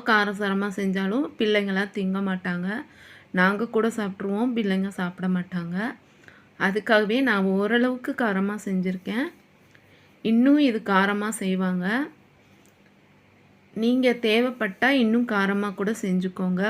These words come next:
பச்சை மிளகாய், வரமிளகாய்லாம் கொஞ்சம் சேர்த்திக்கோங்க. நல்லா காரசாரமா திம்பீங்க அப்படின்னா. நான் வந்து தக்காளி சேர்த்துட்டு, தேவையான அளவுக்கு உப்பும் சேர்த்துட்டு,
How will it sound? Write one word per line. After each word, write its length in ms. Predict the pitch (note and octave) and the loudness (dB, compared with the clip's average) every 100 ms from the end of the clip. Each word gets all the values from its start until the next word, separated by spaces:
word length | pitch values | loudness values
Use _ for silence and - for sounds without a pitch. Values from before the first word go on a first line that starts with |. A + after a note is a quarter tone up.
| A3+ | 0
பச்சை 260 | F#3+ - G#3 | -4 -2 -4
மிளகாய், 360 | G3+ F#3+ G#3 | -2 -2 -2
வரமிளகாய்லாம் 680 | F#3+ F3+ F#3+ F#3 F3+ F3+ G#3 | -2 0 0 -2 -4 -4 -4
கொஞ்சம் 320 | A3+ G3 F#3 | -4 -4 -4
சேர்த்திக்கோங்க. 600 | F#3 F3+ - F#3 F3+ F3 G3+ | -4 -8 -8 -8 -6 -4 -4
நல்லா 260 | G3 F3+ F#3 | -2 -2 -2
காரசாரமா 680 | F3+ F3 F3+ F#3 F3+ E3+ F3+ | -4 -4 -4 -4 -6 -6 -6
திம்பீங்க 440 | F#3 F3 F3 F3 F3+ | -6 -6 -6 -6 -8
அப்படின்னா. 400 | F3+ F3+ E3+ F3+ C#4 - _ - - - - G3+ | -8 -8 -8 -8 -10 -16 _ -20 -20 -20 -8 0
நான் 200 | G#3 A3+ | 2 2
வந்து 160 | A3+ A#3 | 0 -2
தக்காளி 440 | G3+ - A3 A#3 | -4 0 2 2
சேர்த்துட்டு, 440 | A#3 F#3+ F#3 F#3 B3 | 0 -4 -4 -6 -4
தேவையான 440 | G#3+ F#3+ G3 F#3+ | 0 0 2 0
அளவுக்கு 340 | F#3 F#3+ F#3+ A3 | 0 0 -2 -2
உப்பும் 400 | F#3+ F3+ G#3 G#3 | 0 -2 -6 -6
சேர்த்துட்டு, 440 | F#3+ F#3 F#3 F#3 | -4 -6 -6 -4